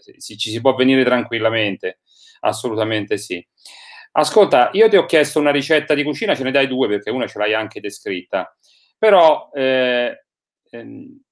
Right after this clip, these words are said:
questo che invece, eh, ci suggerisci oggi per i nostri spettatori, io, eh, l'ho letto, eh, e ho preparato anche una slide, eh, è un bel, è un bel piatto, però vorrei che me lo spiegassi proprio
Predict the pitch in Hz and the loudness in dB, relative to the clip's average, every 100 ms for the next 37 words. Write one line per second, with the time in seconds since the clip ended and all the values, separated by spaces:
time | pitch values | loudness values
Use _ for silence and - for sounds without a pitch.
0 | _ _ _ _ _ _ _ 165 175 - | _ _ _ _ _ _ _ -8 -8 -2
1 | 180 160 147 - 147 143 139 135 135 151 | 2 2 2 -4 -6 -4 -2 -4 -4 -4
2 | 147 139 131 123 117 - _ _ - 110 | -4 -4 -4 -4 -6 -12 _ _ -8 -4
3 | 107 104 101 135 156 135 147 156 - 165 | -4 -4 -8 -12 -10 -2 -2 0 -2 2
4 | 151 131 104 107 110 120 135 - 123 147 | 4 4 0 -8 -6 -6 -6 -8 -8 -4
5 | 143 156 127 127 110 123 123 120 113 110 | -2 -2 -2 -2 -2 0 0 0 -4 -6
6 | 107 110 131 120 127 - 104 - _ _ | -4 -4 0 0 0 -2 -4 -4 _ _
7 | _ _ _ 104 101 101 98 95 95 92 | _ _ _ -2 0 0 0 -2 -6 -6
8 | 80 95 90 95 - 110 113 113 110 110 | -8 -6 -6 -6 -4 -2 2 2 2 0
9 | 110 107 117 127 113 113 117 104 101 92 | -2 -4 0 -2 0 2 2 0 -2 -4
10 | _ _ _ 107 101 - 131 143 139 135 | _ _ _ -2 0 2 2 2 2 2
11 | 135 127 127 123 120 147 147 156 143 139 | 4 4 4 6 4 4 2 0 0 0
12 | 104 - - 107 101 _ _ 185 202 165 | 0 -2 -2 -2 -2 _ _ 2 4 4
13 | 160 151 156 143 - 147 139 135 - 135 | 4 2 2 -2 -4 -2 0 0 -2 -2
14 | 147 139 131 127 | -2 0 -4 -4